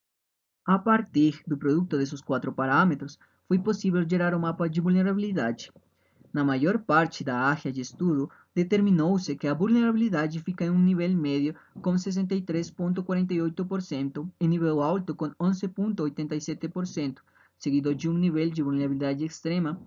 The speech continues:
com onze ponto setenta e cinco por cento, e, finalmente, dez ponto noventa e dois por cento baixo e um ponto noventa e oito por cento insignificante. Conclusões.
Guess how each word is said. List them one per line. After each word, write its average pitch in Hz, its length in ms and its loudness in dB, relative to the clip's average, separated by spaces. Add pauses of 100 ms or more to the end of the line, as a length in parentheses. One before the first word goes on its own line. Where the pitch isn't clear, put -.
(140)
com 160 100 -2
onze 185 280 0
ponto 160 280 -2
setenta 147 340 -6
e 143 60 -2
cinco 143 260 -6
por 135 180 -6
cento, 180 420 -2 (300)
e, 165 80 -4
finalmente, 160 800 -2
dez 175 260 -2
ponto 196 480 0
noventa 147 360 -4
e 143 80 0
dois 175 260 -4
por 185 160 -4
cento 208 420 -6
baixo 226 480 -2 (300)
e 196 100 0
um 214 220 -2 (180)
ponto 196 360 0
noventa 185 360 0
e 175 100 0
oito 180 380 -2 (100)
por 180 140 -2
cento 180 480 -4
insignificante. 185 960 -2 (1800)
Conclusões. 196 920 -4